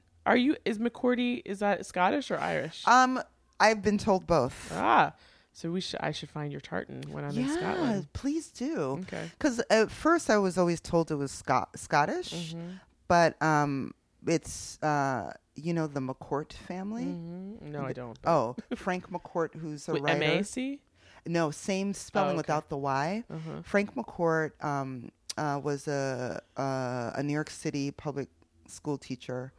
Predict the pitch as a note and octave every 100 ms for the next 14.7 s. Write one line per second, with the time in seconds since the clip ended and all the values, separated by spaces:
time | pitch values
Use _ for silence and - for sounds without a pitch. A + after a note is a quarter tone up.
0 | - F3+ F3 F#3+ D4 C3 A#2+ - C#3+ C3
1 | A#2+ - - B2+ C3 B2+ B2 A#2+ A#2+ -
2 | - - - - C#3 C3+ C3 B2+ B2+ B2+
3 | B2 B2 - _ _ _ _ _ F3 -
4 | D4 - - G#3+ - G#3+ A3 G3+ G3+ -
5 | A3 A3 - D#3+ - - B3+ B3+ E3 -
6 | F3+ E3+ - C#3 C3 - D#3+ D3+ D#3 -
7 | - D#3+ D#3+ - D#3 C#3+ C#3+ - C#3+ -
8 | C3+ C3+ C#3 C3+ C3 - - - - -
9 | C3+ C3+ C3 C3 C3 B2+ C#3 C#3 - D#3
10 | C#3+ D3+ C#3 C#3+ - - C#3+ C#3+ C3 C#3
11 | - C3+ - C#3 C#3 C#3 - C3+ C#3+ C#3+
12 | C#3 B2+ B2+ - A#2+ A#2+ C3 - - C#4+
13 | D4 D4 F#4 D#3+ E3 C#3+ D3+ C#3+ C3+ C#3
14 | - D3+ C3 B2+ B2+ B2+